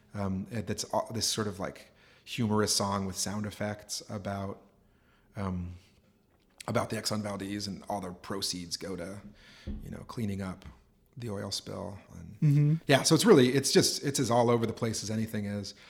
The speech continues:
Speaker 2: When you're listening to this stuff, are you, do you genuinely like a lot of it, or is it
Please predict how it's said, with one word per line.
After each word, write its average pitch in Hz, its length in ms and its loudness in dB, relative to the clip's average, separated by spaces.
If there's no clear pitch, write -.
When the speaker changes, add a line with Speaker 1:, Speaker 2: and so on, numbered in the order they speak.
Speaker 2:
When 160 140 8
you're 202 140 8
listening 190 360 8
to 135 80 2
this 123 180 4
stuff, - 540 4
are 165 280 12
you, 196 720 8
do 156 120 6
you 220 200 10
genuinely 165 960 6
like 131 580 4
a 165 80 8
lot 170 240 10
of 185 100 6
it, 220 220 6
or 165 560 12
is 160 500 10
it 151 640 6